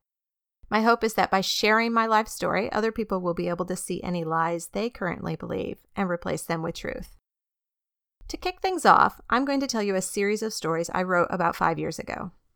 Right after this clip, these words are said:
Let me be clear for the record that I am not a writer, and these are not published. I took exactly one English class in college, and I have zero experience writing anything longer than an email or a list of chores for my children.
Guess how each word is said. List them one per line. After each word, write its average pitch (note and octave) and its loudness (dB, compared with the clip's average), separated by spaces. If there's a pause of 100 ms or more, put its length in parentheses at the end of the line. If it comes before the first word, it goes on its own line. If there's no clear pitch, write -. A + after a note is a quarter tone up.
(280)
Let F#3+ 2
me A3+ 0
be B3 -2
clear G3 2
for G#3 -4
the G#3+ 0
record E3 0
that - -8
I E3 -2
am F3 -2
not E3+ 4
a A#3 0
writer, - -2 (100)
and F3+ 0
these F3 -2
are F#3 0
not F#3 0
published. - -2 (440)
I - -8
took G#3 -2
exactly F3 2
one G3 0
English G#3+ -2
class F3 -2
in G3 -4
college, - 2
and G3 -2
I G3 0
have G3 -4
zero A3 -2
experience F3 -4
writing F3 -2
anything G3+ -4
longer F#3+ 0
than G3 -4
an A#3 0
email E3+ -2
or B3 2
a C4+ 2
list A#3 -4
of - -14
chores F3+ 0
for - -8
my D#3+ -4
children. - -6